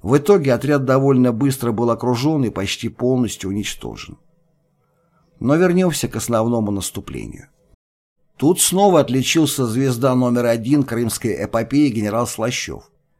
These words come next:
Восьмого июля он высадил десант на побережье Азовского моря в районе Кирилловки, примерно пятьдесят километров восточнее Крыма.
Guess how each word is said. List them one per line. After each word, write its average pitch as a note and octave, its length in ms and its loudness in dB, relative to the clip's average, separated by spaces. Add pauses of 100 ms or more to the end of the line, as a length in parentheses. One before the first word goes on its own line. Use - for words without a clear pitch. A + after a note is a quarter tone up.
(460)
Восьмого D#3+ 520 2
июля E3+ 300 2
он B2+ 100 4
высадил C3+ 480 2
десант C#3 520 -2
на A#2 80 -4
побережье A#2 560 -2
Азовского A#2+ 560 -2
моря B2+ 340 2
в G2+ 60 -2
районе A#2+ 460 0
Кирилловки, B2 840 -4
примерно D3 540 0
пятьдесят B2 580 -2
километров A#2 500 -2
восточнее A2+ 640 -2
Крыма. E2 460 -10